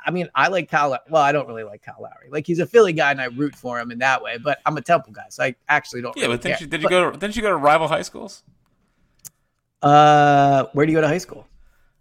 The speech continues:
Speaker 2: I don't know. He went where Pat Gallen went.
Speaker 1: Oh, he go to Northeast?
Speaker 2: I think so.
Speaker 1: I think he went to Northeast. Well, then, yeah, I went to Central. That's another reason for me not to like
Speaker 2: Oh,
Speaker 1: him.
Speaker 2: see, that's, that's the real reason.
Speaker 1: Yeah,
Speaker 2: That's the
Speaker 1: well,
Speaker 2: real
Speaker 1: the
Speaker 2: reason.
Speaker 1: real winner today is Pat Gallen,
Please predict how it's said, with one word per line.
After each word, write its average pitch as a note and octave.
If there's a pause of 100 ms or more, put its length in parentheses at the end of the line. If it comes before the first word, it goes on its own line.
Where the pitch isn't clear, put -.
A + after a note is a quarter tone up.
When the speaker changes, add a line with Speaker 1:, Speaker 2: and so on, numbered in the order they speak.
(140)
Speaker 2:
I -
don't A2+ (200)
know. D3
He D#3+
went F3+
where E3+
Pat C#3+
Gallen B2+
went. E2 (140)
Speaker 1:
Oh, A#3+
he E3+
go G#3+
to A3
Northeast? F#3+ (680)
Speaker 2:
I -
think D#3+
so. -
Speaker 1:
I -
think F#3
he F#4
went A3+
to E3+
Northeast. D#3+
Well, C#3
then, D3+
yeah, G#3
I A2+
went C3
to B2+
Central. D#3+ (200)
That's C#3+
another E3+
reason A#2
for A#2
me A2+
not A2+
to -
like A#2+
Speaker 2:
Oh, G#2
Speaker 1:
him. F2+
Speaker 2:
see, F#3+
that's, G#3+
that's F3+
the G2+
real G2+
reason. E2+ (100)
Speaker 1:
Yeah, C3
Speaker 2:
That's A#2
the D#3
Speaker 1:
well, E3
Speaker 2:
real D3
Speaker 1:
the C#3
Speaker 2:
reason. E3
Speaker 1:
real G3
winner D3
today C3
is A2+
Pat A2
Gallen, A2+